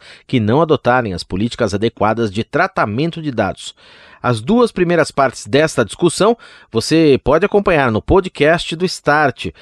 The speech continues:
no canal Estadão Notícias ou no site da Rádio Eldorado, eldorado ponto estadão ponto com ponto B R. Hoje, aqui no primeiro bloco, eu pergunto e começo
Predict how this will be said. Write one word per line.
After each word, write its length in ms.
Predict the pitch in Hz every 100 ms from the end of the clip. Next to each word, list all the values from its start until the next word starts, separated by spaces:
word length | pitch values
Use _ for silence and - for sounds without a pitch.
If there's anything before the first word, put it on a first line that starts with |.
| - - -
no 120 | 107
canal 320 | 123 143 151
Estadão 400 | 147 135 113 175
Notícias 720 | 170 - 208 240 - 247 233
ou 180 | 190 226
no 120 | 254
site 440 | 233 - 180 196 - - - -
da 120 | 160
Rádio 380 | 139 143 139 147
Eldorado, 720 | 135 135 151 143 127 127 104
eldorado 560 | 98 117 113 113 135 123
ponto 240 | - 123
estadão 440 | 110 - 85 120 123
ponto 300 | 156 190 165
com 300 | - 120 117
ponto 260 | 113 110
B 120 | 120 104
R. 180 | 65 - _ - - - -
Hoje, 260 | 226 214
aqui 140 | 196 202
no 80 |
primeiro 320 | 175 165 180 160
bloco, 420 | 135 180 - 185 - _ -
eu 80 |
pergunto 580 | - 131 131 185 151 110
e 80 | 92
começo 640 | - 101 127 160 - 104